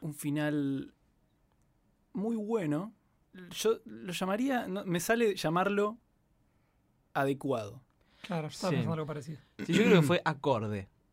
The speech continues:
Speaker 3: Eso es lo que
Speaker 1: Como
Speaker 3: me,
Speaker 1: que
Speaker 3: es la
Speaker 1: no,
Speaker 3: impresión que me da.
Speaker 1: da, da la sensación de que no podía terminar de otra manera. No sé
Speaker 2: Claro.
Speaker 1: si es espectacular.
Speaker 3: Bueno, yo pienso algo parecido, ¿eh? Yo,
Speaker 1: Es co-,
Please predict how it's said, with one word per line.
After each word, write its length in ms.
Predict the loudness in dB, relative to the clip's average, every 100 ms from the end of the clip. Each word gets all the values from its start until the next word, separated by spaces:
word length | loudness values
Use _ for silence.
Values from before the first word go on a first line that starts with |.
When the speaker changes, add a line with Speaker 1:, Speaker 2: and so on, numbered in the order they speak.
| _ _ _ -10
Speaker 3:
Eso 180 | -2 0
es 20 |
lo 40 | 2
que 40 |
Speaker 1:
Como 180 | 2 2
Speaker 3:
me, 40 |
Speaker 1:
que 140 | 2 2
Speaker 3:
es 60 |
la 80 | 4
Speaker 1:
no, 80 | 4
Speaker 3:
impresión 220 | 4 4
que 60 | 0
me 60 |
da. 140 | -4 -6 -12 -12
Speaker 1:
da, 300 | 0 2 2 -2
da 140 | -4 -2
la 60 |
sensación 280 | -2 -2 -2
de 60 | 0
que 60 | 0
no 80 |
podía 180 | 2 2
terminar 320 | 2 2 2
de 80 | 2
otra 160 | 2 2
manera. 420 | 2 0 -4 -10 -18 -20 -20 -6
No 180 | 0 0
sé 100 | 0
Speaker 2:
Claro. 100 | 0
Speaker 1:
si 160 | 2 4
es 540 | 4 0 -4 -8 -12 _ _ _ -12
espectacular. 1120 | -6 -6 -4 -4 0 2 4 2 0 -4 0
Speaker 3:
Bueno, 140 | 2 2
yo 80 | 2
pienso 220 | 2 2
algo 100 | 4
parecido, 480 | 4 2 -2 -2 -4
¿eh? 40 |
Yo, 80 | -6
Speaker 1:
Es 80 |
co-, 60 | -8